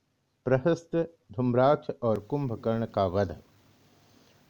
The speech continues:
मार्कंडे जी कहते हैं, तदनंतर युद्ध में भयानक पराक्रम दिखाने वाले प्रहस्त ने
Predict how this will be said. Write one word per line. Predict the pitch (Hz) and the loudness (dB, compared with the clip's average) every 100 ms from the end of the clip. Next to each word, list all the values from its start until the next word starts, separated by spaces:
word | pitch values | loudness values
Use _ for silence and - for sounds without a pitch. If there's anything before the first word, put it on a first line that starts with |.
| 123 | 0
मार्कंडे | 139 160 180 185 196 | 2 2 2 6 6
जी | 180 | 4
कहते | - 131 - 165 | 2 0 2 2
हैं, | 147 | 2
तदनंतर | 135 127 131 135 139 160 | 2 2 4 2 2 2
युद्ध | 135 139 143 | 2 0 0
में | 156 147 | -2 -2
भयानक | 110 113 131 151 - | 0 2 2 0 0
पराक्रम | 117 113 - 147 131 | 2 2 2 -4 -2
दिखाने | 113 120 127 143 | -4 0 0 4
वाले | 127 113 101 | 4 4 2
प्रहस्त | - 123 151 - | 2 2 2 0
ने | 120 98 | -2 -2